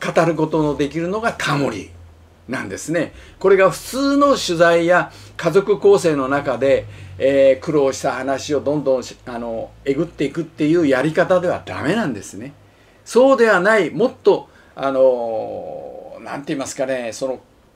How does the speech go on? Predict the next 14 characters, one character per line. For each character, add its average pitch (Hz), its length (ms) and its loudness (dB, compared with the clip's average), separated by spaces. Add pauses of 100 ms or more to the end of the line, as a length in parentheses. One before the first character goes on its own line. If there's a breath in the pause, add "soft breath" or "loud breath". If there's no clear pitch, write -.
(220)
彼 233 360 2
の、 233 360 2 (220 soft breath)
そ 170 180 -2
の、 160 80 0
お-、 - 520 -4 (120)
生 180 80 4
い 202 40 6
立 202 200 2
ち 190 120 -6
そ 175 180 -2
の 208 80 2
も 240 140 0
の 269 140 6
が、 180 280 2